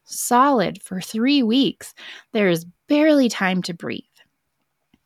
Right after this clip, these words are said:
All my entrepreneur friends have probably experienced this. I think about my two thousand eighteen, where there were times that I literally worked from six A M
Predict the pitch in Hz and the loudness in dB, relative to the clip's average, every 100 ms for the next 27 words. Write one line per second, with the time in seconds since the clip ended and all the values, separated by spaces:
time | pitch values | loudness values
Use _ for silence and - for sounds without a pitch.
0 | _ _ _ _ - 220 247 262 254 262 | _ _ _ _ -4 2 4 6 6 4
1 | - 240 240 233 240 226 214 185 208 214 | 2 2 4 2 2 0 0 -4 -2 0
2 | 214 214 - 202 196 190 - 180 - - | 0 -2 -4 -4 0 -2 -2 -8 -8 -4
3 | 208 214 208 190 190 196 202 202 202 - | -4 -2 -2 0 -2 0 0 0 -2 -6
4 | _ _ _ _ _ _ - 247 240 233 | _ _ _ _ _ _ -6 -2 0 2
5 | 226 220 220 214 220 214 - - - 226 | 2 2 2 4 2 0 -4 -10 -2 0
6 | 220 - 233 220 170 160 - - 202 202 | 0 -2 0 2 0 -2 -6 -4 0 2
7 | 220 214 220 208 202 196 196 196 202 220 | 4 2 0 -2 0 0 0 0 2 4
8 | 233 226 202 202 208 - 190 - 214 - | 4 4 2 0 -2 -6 -8 -8 -10 -4
9 | 226 214 226 240 | -2 0 0 0